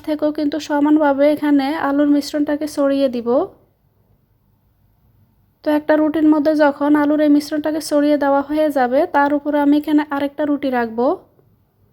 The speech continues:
তো রেখে আমি চারপাশ থেকে এভাবে টেনে আমি রুটিটাকে নিচের রুটির সাথে এভাবে মিলিয়ে সেট করে নিব।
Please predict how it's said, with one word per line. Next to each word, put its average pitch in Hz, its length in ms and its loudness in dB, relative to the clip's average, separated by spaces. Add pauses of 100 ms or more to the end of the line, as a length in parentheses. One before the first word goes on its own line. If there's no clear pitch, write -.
(720)
তো 302 80 2
রেখে 311 420 0
আমি 294 140 4 (120)
চারপাশ 302 440 0
থেকে 302 280 -4 (220)
এভাবে 285 400 2 (160)
টেনে 294 300 2 (140)
আমি 277 140 2
রুটিটাকে 294 580 -2 (560)
নিচের 302 360 0
রুটির 302 300 -2
সাথে 302 240 -2
এভাবে 294 280 2
মিলিয়ে 294 380 4
সেট 285 340 -4
করে 269 240 0
নিব। 240 200 -4